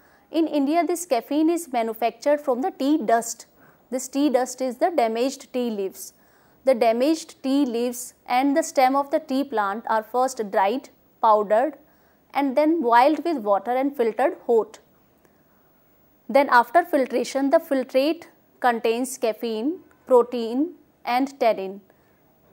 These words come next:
This filtrate is then treated with the basic lead acetate, and from here the proteins and the tannins will precipitate,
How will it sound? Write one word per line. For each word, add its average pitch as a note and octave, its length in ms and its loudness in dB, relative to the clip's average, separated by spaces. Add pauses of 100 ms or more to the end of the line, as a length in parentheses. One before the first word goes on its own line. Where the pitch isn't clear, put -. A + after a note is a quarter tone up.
(640)
This D4+ 260 -4
filtrate C4+ 540 -2
is D#4 140 -2
then D4+ 180 2
treated A#3+ 340 -2
with A3 160 0
the C4 100 2
basic A3 460 -2
lead A3 260 0
acetate, A3 720 -4 (180)
and A3+ 280 -8 (140)
from B3+ 260 0
here A#3+ 340 0
the D4+ 120 4
proteins C#4 600 2
and A#3+ 240 -4
the C4 60 2
tannins A#3+ 680 -2 (200)
will B3 160 0
precipitate, A3+ 800 -2